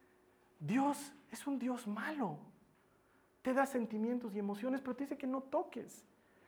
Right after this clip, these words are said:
Te dice que toques, pero que no disfrutes. Adorar a esa clase de Dios, ni muerto. Prefiero ser un esclavo aquí, a estar allá arriba." Imagínate eso. Y ese es su pensamiento.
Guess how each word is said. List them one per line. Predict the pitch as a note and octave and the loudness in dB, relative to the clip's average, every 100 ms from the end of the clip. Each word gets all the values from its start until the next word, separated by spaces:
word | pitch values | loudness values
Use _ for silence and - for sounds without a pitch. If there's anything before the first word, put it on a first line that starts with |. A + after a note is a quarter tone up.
| - | 0
Te | D#4 | 2
dice | D#4 | 2
que | E4 - - | -2 -8 0
toques, | - C#4 D4 | 6 6 4
pero | - C#4+ | 2 2
que | C#4+ | 2
no | D4 | 4
disfrutes. | D#4+ C4+ - E4+ G4 G3+ C3 - - - _ _ _ _ | 4 2 2 2 4 2 -2 -6 -16 -20 _ _ _ _
Adorar | C#3 C#3 C#3 F3 F#3+ | -4 -2 0 0 0
a | C#3 | -2
esa | - | -6
clase | - D#3 F3 C3+ | -6 -4 -4 -6
de | C3+ | -12
Dios, | C3 E3 A#3+ - - - - - - - | -10 -8 -8 -14 -20 -20 -20 -20 -16 -8
ni | A#2+ | -4
muerto. | C3 F3+ F3+ C3 A#2 - - | 2 4 2 -4 -10 -14 -6
Prefiero | - D3 F3 | -2 2 2
ser | D#3+ E3 | 2 2
un | D3+ | 0
esclavo | A#2+ - F3 E3+ | -2 2 4 4
aquí, | B2+ - C3 A#2+ - - _ _ _ _ _ _ _ _ | 2 -4 -10 -10 -16 -20 _ _ _ _ _ _ _ _
a | - | -18
estar | - C3+ | -10 -8
allá | E3 D3+ B2+ | -8 -8 -6
arriba." | D3+ D#3+ - | -6 -6 -2
Imagínate | E3+ F#3+ - F#3 A#3 C4+ F3 E3+ | -2 0 0 2 2 2 -2 -2
eso. | G#3+ - - - - - - - | -4 -8 -16 -20 -20 -20 -20 -6
Y | D#3 | 8
ese | G3 G3+ | 8 8
es | |
su | - F3 | 0 0
pensamiento. | D3+ C#3 C3+ C#3 C#3 | 0 0 -2 -2 -4